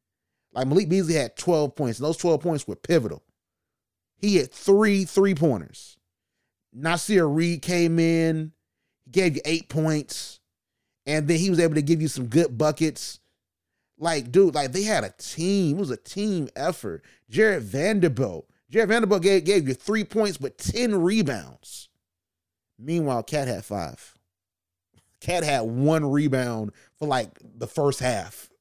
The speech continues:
So Jared Vanderbilt came in, and he was making it happen for you. Cat gotta watch that game and be like, "You know what? What do I need to do to be better?"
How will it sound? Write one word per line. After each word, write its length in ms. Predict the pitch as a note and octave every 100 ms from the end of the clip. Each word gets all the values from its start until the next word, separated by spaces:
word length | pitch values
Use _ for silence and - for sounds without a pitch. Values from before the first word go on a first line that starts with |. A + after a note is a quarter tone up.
| _ _ _ _ _ _ _ _
So 100 | C#3+
Jared 260 | B2 E3+ D3
Vanderbilt 320 | E3 D3+ A#2
came 300 | D#3+ C#3+ D3
in, 420 | D3 C3+ A2+ G#2 _ _ _ _ _ _ _ -
and 100 | C#3+
he 80 |
was 200 | F3 C#3
making 260 | B2 D3 B2
it 40 |
happen 320 | G#2+ A#2 A2 G2
for 200 | F#2+ D#2
you. 120 | C#2+ _ _ _ _ _ _ _
Cat 240 | - F#3+ D3
gotta 160 | B2
watch 280 | A#2 A#2+ -
that 160 | A2+ G2
game 220 | G#2 G2+
and 80 | F#2+
be 60 |
like, 180 | F#2 -
"You 60 | A#2
know 180 | A#2
what? 240 | A2+ A#2 G#2
What 140 | A2+
do 100 | D#3
I 120 | C#3
need 240 | C3 A#2 G2+
to 40 |
do 340 | F2+ F#2 E2+ - _ _ _ _
to 120 | -
be 200 | F#2+ G2+
better?" 340 | F2+ D#2 E2